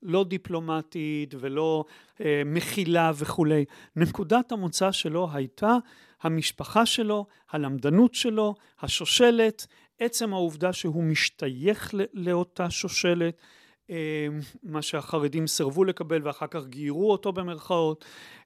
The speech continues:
אה, הרב סולובייצ'יק קודם כל בא מהצד הלמדני, ולכן הציונות הדתית שלו הייתה ציונות דתית אינדיבידואלית, כן? היא הייתה אישית לחלוטין.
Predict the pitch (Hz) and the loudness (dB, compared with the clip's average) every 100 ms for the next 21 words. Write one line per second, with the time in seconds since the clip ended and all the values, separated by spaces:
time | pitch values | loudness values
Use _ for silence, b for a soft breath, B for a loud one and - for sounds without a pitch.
0 | _ 165 156 160 160 160 220 _ _ B | _ 0 2 2 -2 -4 -6 _ _ B
1 | B B _ 165 240 277 247 240 226 - | B B _ 0 2 2 0 -2 -2 -4
2 | 208 196 185 143 170 165 143 - 151 151 | -4 -2 -4 -4 -2 0 0 -2 -2 0
3 | 147 147 143 131 110 b b b b - | -2 -2 -6 -6 -12 b b b b -10
4 | 131 160 - 240 269 233 - - _ 165 | -4 -4 0 0 2 0 -4 -16 _ -6
5 | 160 - 180 165 247 254 285 196 - 277 | -4 -4 -4 0 -2 0 -2 -2 0 -4
6 | 269 - 170 156 165 - B B - 170 | -4 -4 0 2 2 -2 B B -8 -6
7 | 233 247 - 226 190 240 202 185 247 240 | -4 -4 -2 -2 -4 -2 -2 -2 -4 -6
8 | - 226 190 226 185 208 202 214 208 220 | -2 -2 0 -2 0 0 2 8 8 8
9 | 220 175 113 _ - - _ _ b b | 6 0 -6 _ -20 -20 _ _ b b
10 | b b b b - 160 180 180 - 208 | b b b b -2 2 2 0 -2 4
11 | 214 214 240 - 233 - 262 254 233 - | 4 4 -2 0 0 2 0 0 -2 0
12 | 220 220 - 156 | 0 0 -2 -2